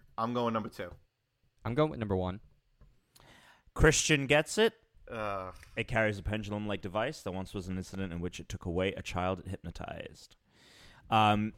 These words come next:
Speaker 3: all of the, I will say,
Speaker 2: I see
Speaker 3: all
Speaker 2: why
Speaker 3: of
Speaker 2: Alex went with two, and
Speaker 3: Yeah,
Speaker 2: I
Speaker 3: all,
Speaker 2: partially al-,
Speaker 3: like
Speaker 2: I partially almost went with one because he, I didn't wanna pick the same one.
Speaker 3: Yeah, um, these, the other two are based on facts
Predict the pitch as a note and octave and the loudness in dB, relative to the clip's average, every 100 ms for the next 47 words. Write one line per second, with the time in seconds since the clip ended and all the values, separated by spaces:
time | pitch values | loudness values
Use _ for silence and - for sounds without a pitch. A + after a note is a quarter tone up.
0 | - - C3 C#3+ C#3+ A#2+ C3 A#2+ A2 A2+ | -6 6 8 10 6 2 0 2 4 4
1 | B2 B2+ - C3 C3 B2+ D#3+ D3 C3+ C3 | 6 4 4 4 8 8 8 8 6 4
2 | C3+ G#2+ - A2 F#2+ - - A#2 C3+ A2 | 2 0 -2 -2 -2 -4 -2 6 8 8
3 | - C3+ C#3+ C3 B2 C3 - A#2+ D3 C#3 | 8 8 8 8 8 6 2 2 4 4
4 | D#3 A#2 A#2+ B2 - A#2 G#2+ - G#2 G2+ | 2 2 2 0 0 -2 -2 0 2 2
5 | F#2+ F#2 G2 F#2 F2 - - _ _ _ | 0 0 0 0 -2 -12 -20 _ _ _
6 | _ - - - A2 F#2+ G2 G2 F#2+ F#2 | _ -20 -20 -8 -6 -2 0 0 0 -2
7 | F2 - - - - - - _ - B2 | -4 -4 -10 -12 -14 -18 -20 _ 2 8
8 | A2 F2+ - A2 G#2 G2+ G2 - _ _ | 8 6 6 6 6 4 -2 -10 _ _
9 | G#2+ B2 C3 B2+ A#2 - - _ _ _ | -8 -2 0 0 -2 -6 -12 _ _ _
10 | A#2 A#2+ C3 D3 D3+ - - C3+ C3 G2+ | -2 0 6 6 6 2 0 4 6 6
11 | G#2+ A2+ A2+ - G#2 G#2 - G2 G#2 - | 4 4 0 -2 -4 -4 -4 -2 -2 -6
12 | - - | -12 -12